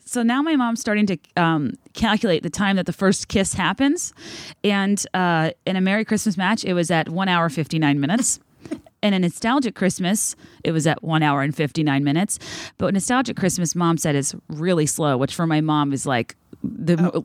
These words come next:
Speaker 1: worst insult she could ever give 'cause she's so
Speaker 2: Sure.
Speaker 1: nice. It says, "N Y C corporate lady, N-, Anne, goes to Maine to close out her father's place,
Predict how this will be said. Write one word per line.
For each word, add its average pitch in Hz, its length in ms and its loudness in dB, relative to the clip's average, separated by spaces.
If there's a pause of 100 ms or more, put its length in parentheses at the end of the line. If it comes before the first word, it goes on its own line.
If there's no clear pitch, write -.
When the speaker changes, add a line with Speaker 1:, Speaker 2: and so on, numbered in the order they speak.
Speaker 1:
worst 175 360 2
insult 165 340 0
she 165 120 -2
could 156 120 0
ever 139 180 0
give 131 220 0
'cause - 100 -8
she's 143 140 -2
so 156 140 -2
Speaker 2:
Sure. 143 60 2
Speaker 1:
nice. 139 340 0 (520)
It - 220 -20
says, 208 180 0
"N 240 140 0
Y 269 140 2
C 233 180 -2
corporate 202 400 -2
lady, 180 540 2 (260)
N-, 196 180 0
Anne, 180 440 0 (500)
goes 208 280 0
to 226 140 2
Maine 180 500 2
to - 120 -2
close 214 360 0
out 185 360 0
her 190 100 2
father's 185 480 -2
place, - 340 -2